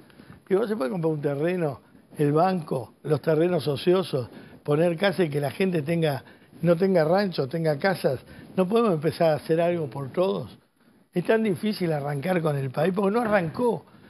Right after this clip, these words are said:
Son tres meses que estamos esperando la forma, pero no arrancó. Pero se podía haber arrancado con cositas. Yo t-, me encanta que haya, que se saque cosa del Inca,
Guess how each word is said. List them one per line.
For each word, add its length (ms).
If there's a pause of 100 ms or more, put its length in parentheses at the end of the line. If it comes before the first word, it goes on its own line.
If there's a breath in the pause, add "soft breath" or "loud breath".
(140 loud breath)
Son 260
tres 180
meses 380
que 60
estamos 280
esperando 340
la 120
forma, 220
pero 120
no 140
arrancó. 800 (520 loud breath)
Pero 140
se 140
podía 300
haber 180
arrancado 640
con 180
cositas. 720 (380 loud breath)
Yo 180
t-, 200 (100)
me 100
encanta 440
que 100
haya, 340 (320 loud breath)
que 100
se 160
saque 300
cosa 260
del 140
Inca, 580